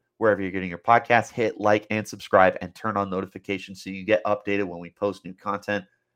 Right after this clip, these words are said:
Stay in touch with the content by following me on Twitter at Richie Brads thirty-six and the podcast at L O underscore Sun Devils. That's all I got for you guys today. Hopefully, I've got some more good news for you guys tomorrow if we beat U S C. If not, we'll be recapping the season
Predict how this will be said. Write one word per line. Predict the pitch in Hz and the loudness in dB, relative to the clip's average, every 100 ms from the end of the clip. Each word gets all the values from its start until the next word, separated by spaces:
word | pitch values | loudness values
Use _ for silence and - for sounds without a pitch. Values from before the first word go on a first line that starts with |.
| _ | _
Stay | - - 101 | -2 0 2
in | 101 | 4
touch | 117 110 | 2 2
with | 113 | -4
the | |
content | 110 117 110 120 98 | -2 -2 0 -2 -2
by | 92 | -2
following | - 107 107 | 0 0 0
me | 107 104 | -6 -4
on | 95 - | -4 -2
Twitter | 117 110 110 - | 0 2 0 -2
at | 87 | -4
Richie | 98 92 | -6 -8
Brads | 95 95 92 - | 2 2 2 0
thirty-six | 95 95 95 92 - | -4 -2 -4 -4 -10
and | 87 | -6
the | |
podcast | 92 95 - 95 - | -2 -2 -2 -4 -6
at | - | -4
L | 87 87 | -4 -2
O | 87 87 | -4 -4
underscore | 87 - 85 | -8 -12 -14
Sun | - 85 85 | -12 -12 -12
Devils. | 69 - _ _ _ _ _ | -16 -18 _ _ _ _ _
That's | 98 - | 0 4
all | 110 127 | 4 4
I | |
got | 123 123 - | 4 2 2
for | 120 | -8
you | 117 | 0
guys | 113 113 117 | 2 2 -2
today. | 110 117 120 - _ _ | 0 2 2 -2 _ _
Hopefully, | - 131 - 120 | -2 -2 0 2
I've | 110 | 2
got | 113 110 | 2 0
some | - 104 | -4 -6
more | 107 | -6
good | 104 107 104 | -4 -6 -4
news | 101 98 | -10 -10
for | - | -12
you | 98 98 | -6 0
guys | 92 - | -2 -2
tomorrow | 95 98 104 104 101 | -8 0 2 2 -2
if | 95 | -8
we | 95 | -10
beat | 92 101 95 | -12 -14 -10
U | 95 90 | -4 -4
S | 87 | -4
C. | 113 107 95 | -6 -6 -4
If | 95 _ | -6 _
not, | 107 107 - | -2 -2 -4
we'll | 101 | -12
be | 104 90 | -12 -14
recapping | 92 127 _ 117 107 113 110 | -10 -12 _ 2 2 -2 -4
the | 107 | -12
season | - 135 135 139 | -10 -8 -4 -4